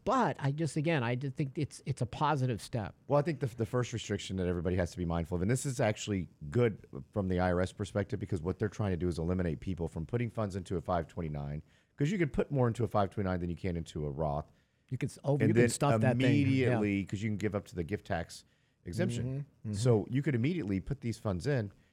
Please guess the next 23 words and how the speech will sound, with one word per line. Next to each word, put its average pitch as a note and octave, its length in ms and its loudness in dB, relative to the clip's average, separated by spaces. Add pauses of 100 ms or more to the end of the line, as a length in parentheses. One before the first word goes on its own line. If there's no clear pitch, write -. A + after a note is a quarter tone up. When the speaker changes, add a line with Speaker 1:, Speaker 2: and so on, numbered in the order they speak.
(260)
Speaker 2:
and G#2 120 0
then G2+ 100 0
turn A#2 180 -2
around G2+ 160 0
and F2+ 80 -4
put G2 120 -4
it - 20 -2
in E2+ 60 -2
the E2+ 80 -2
Roth. B2+ 340 0 (380)
So A2+ 180 2
the G2 340 2 (160)
I G#2+ 140 4
R F#2+ 120 4
S F#2+ 120 2
says, F2 140 0
"No, F#2+ 120 2
no, G#2+ 120 2
no, G#2 200 0 (260)
you F#2 100 0
have G2 140 0
to - 80 -4
wait. G#2 420 0